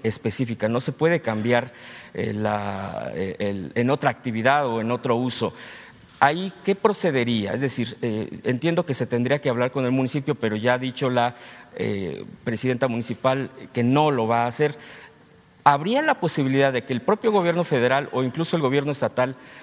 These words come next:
retomen esta responsabilidad para que la universidad sea una realidad, presidente? Y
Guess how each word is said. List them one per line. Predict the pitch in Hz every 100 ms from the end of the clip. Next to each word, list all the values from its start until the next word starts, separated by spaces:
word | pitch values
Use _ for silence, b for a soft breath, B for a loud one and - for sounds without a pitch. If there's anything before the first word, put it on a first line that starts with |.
| B -
retomen | 135 - 156 160 147 -
esta | 151 160
responsabilidad | 143 110 120 123 113 117 127 -
para | 123 117
que | 117
la | 110
universidad | 110 107 - 113 120
sea | - 123
una | 123 127
realidad, | 113 107 104 117 117
presidente? | 117 127 127 131 196 - -
Y | 156